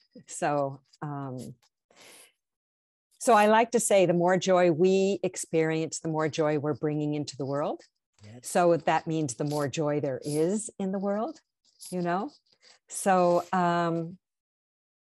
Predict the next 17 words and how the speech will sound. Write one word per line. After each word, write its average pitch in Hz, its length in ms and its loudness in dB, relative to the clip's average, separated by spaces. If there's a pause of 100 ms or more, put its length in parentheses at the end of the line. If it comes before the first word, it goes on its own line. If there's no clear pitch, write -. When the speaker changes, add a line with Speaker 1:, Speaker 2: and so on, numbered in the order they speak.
(920)
Speaker 1:
and 202 180 2
there 196 180 6
are 185 200 4
so 226 240 2
many 226 200 2
people 196 440 0
who 180 160 2
are 156 160 0
frightened 208 680 -2
and, 160 500 -6
uh, 143 400 -6 (800)
really 175 840 2
in 147 400 -6 (220)
terrible 165 500 -2
distress, 135 680 -8 (100)
and 143 540 -10 (340)
Speaker 2:
Mm. 104 300 -16